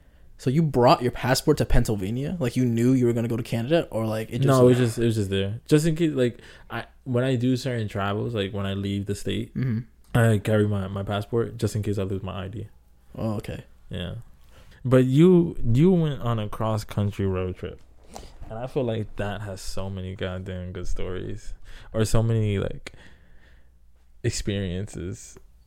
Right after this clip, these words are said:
Speaker 1: Yeah, I mean, it was just something that just came up. It was a, a throwaway idea, I wanna say.
Speaker 2: Mm-hmm.
Speaker 1: But at the time when the person, like, said it, I was like, "Yeah, I'd be down. That's something I always wanted to do."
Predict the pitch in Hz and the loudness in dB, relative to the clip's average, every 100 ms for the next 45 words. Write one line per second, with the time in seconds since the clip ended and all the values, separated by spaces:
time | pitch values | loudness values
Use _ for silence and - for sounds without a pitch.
0 | - 139 139 135 135 131 123 - - 131 | -6 0 4 6 6 4 2 -4 -2 4
1 | 147 180 170 151 131 113 123 123 120 113 | 6 6 6 4 2 -2 0 2 2 2
2 | 107 - - 104 101 95 - - _ 120 | -2 -6 -6 -4 -4 -6 -12 -20 _ -4
3 | 123 127 110 107 - - - 120 - 127 | 0 2 2 -2 -8 -16 -8 -6 0 2
4 | 131 135 131 117 110 104 101 92 87 90 | 6 6 6 4 0 -2 -4 -4 -6 -8
5 | - 80 123 - - 131 131 127 110 123 | -8 -8 -8 -12 -6 0 2 4 2 -2
6 | - - - - - - - - 127 127 | -10 -20 -20 -20 -20 -20 -20 0 6 8
7 | 117 - - - - _ _ - - - | 6 -4 -20 -20 -20 _ _ -20 -20 -20
8 | - - - 113 120 - 135 135 131 123 | -20 -20 -10 -6 -4 0 4 6 6 4
9 | 110 - 127 117 117 110 104 - 117 131 | 0 0 2 2 0 -2 -4 -2 0 0
10 | 117 123 120 147 175 160 139 123 131 135 | 0 -2 0 4 4 4 2 2 0 -2
11 | 131 120 120 120 117 117 107 101 104 98 | -2 0 0 0 -2 -4 -4 -6 -4 -6